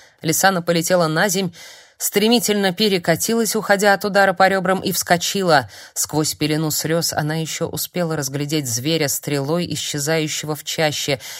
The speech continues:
Почти наугад метнула вслед ему нож, а сама скорчилась на земле, прижимая ладони к глазам. Дар унял боль, вернул зрение. Вот только драгоценные мгновения были потеряны.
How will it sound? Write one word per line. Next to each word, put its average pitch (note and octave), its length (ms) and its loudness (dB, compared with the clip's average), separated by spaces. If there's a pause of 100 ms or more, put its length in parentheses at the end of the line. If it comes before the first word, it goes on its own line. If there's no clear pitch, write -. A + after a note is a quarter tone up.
(140)
Почти E3 460 0
наугад F3 720 2
метнула E3 500 0
вслед F3 420 0
ему E3+ 300 0
нож, E3+ 540 2 (300)
а E3 100 4
сама G3 320 4
скорчилась F3 760 2
на F3 120 2
земле, E3 340 0
прижимая E3+ 540 0
ладони E3 380 0
к D#3 40 -6
глазам. C#3+ 800 0 (1080)
Дар F#3+ 420 2
унял F#3 500 0
боль, B2+ 540 -2 (380)
вернул D#3+ 420 0
зрение. C3+ 720 -2 (300)
Вот C#3 220 -6
только D#3 240 -2
драгоценные D#3 720 0
мгновения D3 800 -2
были C3 220 -6
потеряны. B2+ 760 -4